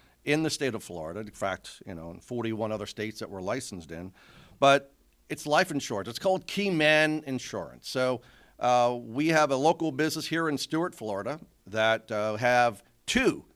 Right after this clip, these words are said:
not one, but two key men, two key employees. So, uh, we put in place a million dollar life insurance policy that the business owns. So if something happened to that key employee,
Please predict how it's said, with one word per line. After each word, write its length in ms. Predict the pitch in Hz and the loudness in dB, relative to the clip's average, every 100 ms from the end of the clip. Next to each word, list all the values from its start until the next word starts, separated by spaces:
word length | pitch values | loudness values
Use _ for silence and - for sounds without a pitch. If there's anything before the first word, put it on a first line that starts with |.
| _ | _
not 200 | 107 139 | 0 2
one, 180 | 185 185 | 4 2
but 180 | 185 - | 0 -4
two 300 | - 214 185 | -4 -2 -4
key 520 | - 185 180 175 165 | -4 0 0 0 -6
men, 380 | 113 131 101 78 - | -2 0 0 -4 -14
two 160 | - 143 | -8 -6
key 160 | 156 | -2
employees. 520 | 147 127 113 73 67 - _ - - _ | -2 -2 -6 -6 -16 -20 _ -20 -20 _
So, 460 | - 139 139 135 - | 0 4 4 2 0
uh, 240 | 120 117 | 0 0
we 180 | 120 160 | 2 -2
put 200 | 165 180 | 2 2
in 140 | 185 175 | 2 -2
place 500 | 160 151 147 143 - | 2 2 2 -2 -4
a 260 | 123 123 123 | -2 -4 -4
million 560 | 117 135 190 190 185 | -2 2 4 4 2
dollar 420 | 156 151 151 147 131 | 6 6 6 4 2
life 300 | 131 143 135 | 4 4 2
insurance 440 | 131 143 131 127 | -6 -2 -2 -4
policy 680 | - 127 127 120 - 127 127 | -2 -2 0 -4 -6 -6 -4
that 320 | 117 123 95 | 0 0 0
the 100 | 117 | -10
business 640 | 110 92 180 202 160 143 - | -8 2 2 4 0 -4 -6
owns. 520 | 110 85 87 117 143 - - - - | -12 -12 -10 -8 -8 -12 -20 -20 -20
So 180 | - 127 | -6 -6
if 80 | - | 0
something 320 | 208 214 190 | 0 2 4
happened 320 | 170 175 160 | 8 6 4
to 60 | 151 | 2
that 280 | 170 190 - | 2 2 -4
key 160 | 220 | -2
employee, 720 | 208 196 185 208 180 123 127 | -2 -2 0 2 2 0 -4